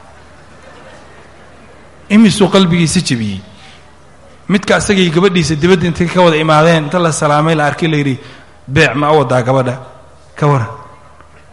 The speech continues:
Midka cunto inta dalbaday ku socon weysay oo lagu yidhi, "Oo yaa adiga kaa liito cuni lahaa, goortuu dalbaday in laga bedelo, ka waran?" Dhibaatooyinka noocaasa, waxyaabaha inaan iska bedelno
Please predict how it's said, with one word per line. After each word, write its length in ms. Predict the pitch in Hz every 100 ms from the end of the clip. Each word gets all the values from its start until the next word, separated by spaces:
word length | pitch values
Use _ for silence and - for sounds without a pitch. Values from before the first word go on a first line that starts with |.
| - - -
Midka 340 | 196 190 185
cunto 300 | 143 160 220
inta 220 | 170 180
dalbaday 440 | 165 175 147 160 160
ku 120 | 175
socon 320 | 170 151 175
weysay 360 | 151 131 165 160 - - - -
oo 100 | 143
lagu 220 | 156 175
yidhi, 320 | 196 175 170 170 - - - - - -
"Oo 160 | 123 127
yaa 300 | 165 160 131
adiga 300 | 147 165 135
kaa 260 | - 143
liito 380 | 151 135 - 135
cuni 220 | 113 131
lahaa, 380 | 117 104 104 98 - - - -
goortuu 320 | 143 143 -
dalbaday 420 | 135 135 127 131 143
in 80 |
laga 140 | 139 139
bedelo, 420 | 127 120 127 135 - - -
ka 100 | 143
waran?" 320 | 147 139 143 - - - - -
Dhibaatooyinka 580 | 156 156 156 220 196 175
noocaasa, 580 | 170 180 135 151 - 110 - - -
waxyaabaha 400 | 131 156 170 180
inaan 280 | 180 175 139
iska 260 | 143 - 208
bedelno 840 | 147 151 131 147 135 143 170 170